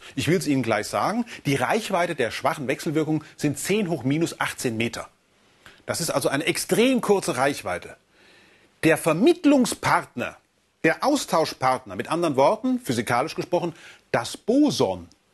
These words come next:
das diese Wechselwirkung vermittelt, ist entweder bei geladenen Teilchen ein W-Boson oder bei ungeladenen Teilchen ein Z-Boson. Diese Bosonen sind im Gegensatz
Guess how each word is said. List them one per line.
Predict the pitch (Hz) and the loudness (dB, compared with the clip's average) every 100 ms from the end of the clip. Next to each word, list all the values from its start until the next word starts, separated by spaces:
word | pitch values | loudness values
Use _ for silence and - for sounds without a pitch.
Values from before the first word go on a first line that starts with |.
| _ _ _ | _ _ _
das | 127 - - | -2 -2 -2
diese | 214 208 196 - _ _ | 2 2 0 -4 _ _
Wechselwirkung | 147 147 147 131 143 135 110 - _ _ _ | -2 0 0 2 2 2 -2 -10 _ _ _
vermittelt, | - 110 107 117 226 277 - - _ _ _ - | 0 0 -2 2 2 2 -4 -14 _ _ _ -4
ist | 165 - | -4 0
entweder | 160 190 156 127 113 247 269 _ | -2 0 0 0 2 0 0 _
bei | 113 | 0
geladenen | - 104 107 110 151 175 | 2 0 2 2 0 -2
Teilchen | 143 151 202 - | 0 0 -2 -4
ein | 113 110 92 | -6 -6 -2
W-Boson | 110 113 131 160 175 196 269 320 - _ _ _ | -2 0 2 0 2 2 2 0 -6 _ _ _
oder | 135 156 196 | 0 2 2
bei | 202 117 | 0 -4
ungeladenen | 135 156 139 135 135 | -2 0 -2 -4 -4
Teilchen | 107 117 139 - | -4 -4 -8 -10
ein | 120 | -12
Z-Boson. | - 139 _ - - - - _ _ _ _ _ - - - _ - | -10 -12 _ -10 -10 -18 -20 _ _ _ _ _ -20 -20 -20 _ 0
Diese | 220 277 | 4 6
Bosonen | 277 185 269 247 104 - _ _ _ _ _ _ _ _ | 4 6 4 4 0 -8 _ _ _ _ _ _ _ _
sind | - 247 190 - - | 0 2 2 -4 -6
im | 139 135 | -6 2
Gegensatz | 240 254 160 110 85 - - | 4 4 4 0 -2 -8 -10